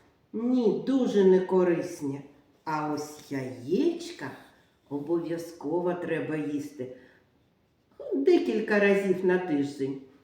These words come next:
Може, один, може, два, але обов'язково. Ось які вони продукти. Є корисні, а є шкідливі. Та сьогодні ми з вами вивчили і вже знаємо, які вони.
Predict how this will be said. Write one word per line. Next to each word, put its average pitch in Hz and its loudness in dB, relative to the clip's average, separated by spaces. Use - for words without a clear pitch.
Може, 262 2
один, 220 4
може, 190 4
два, 185 0
але 160 0
обов'язково. 208 -2
Ось 349 6
які 262 4
вони 196 6
продукти. 185 4
Є 190 6
корисні, 185 2
а 160 -4
є 269 0
шкідливі. 160 -4
Та 170 0
сьогодні 185 2
ми 208 6
з 202 0
вами 151 0
вивчили 190 4
і 180 8
вже 208 6
знаємо, 170 4
які 165 0
вони. 135 0